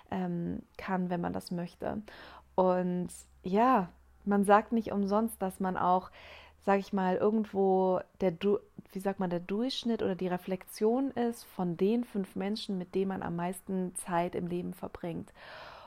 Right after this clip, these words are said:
Und weil wir halt heutzutage so viel Zeit virtuell verbringen, ist es dementsprechend auch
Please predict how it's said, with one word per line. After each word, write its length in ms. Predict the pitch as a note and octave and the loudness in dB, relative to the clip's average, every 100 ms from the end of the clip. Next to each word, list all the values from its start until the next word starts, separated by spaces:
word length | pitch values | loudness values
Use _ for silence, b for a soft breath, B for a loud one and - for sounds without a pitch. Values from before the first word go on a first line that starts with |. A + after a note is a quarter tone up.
| B | B
Und 440 | - F#3 F3+ F3+ F3 - _ _ _ _ _ _ _ _ _ _ - | 2 4 4 0 -2 -10 _ _ _ _ _ _ _ _ _ _ -6
weil 300 | F#3 G3+ B3 | 4 6 6
wir 180 | B3+ A3+ | 4 2
halt 280 | G3+ - - | 0 -4 2
heutzutage 720 | G3 G#3 G#3 - F#3+ F#3 F#3 | 2 2 -6 -2 -2 0 -4
so 340 | F3 G#3+ C#4 | 2 2 2
viel 320 | - - F#3 | 0 -4 -4
Zeit 420 | - - G#3+ G3+ F#3+ | -4 -4 0 0 0
virtuell 540 | G3+ G#3 F#3+ F#3+ B3+ | -4 -4 -6 -4 -4
verbringen, 600 | - G3 - E3 D#3+ E3+ | -2 -4 -4 -6 -6 -6
ist 280 | - F#3+ - | -6 -8 -6
es 160 | F#3 - | -8 -2
dementsprechend 720 | G3 G3+ - - F3+ F3+ - - | 0 0 -6 -8 -8 -8 -10 0
auch 480 | G#3 A3 F3 - | 4 4 2 -2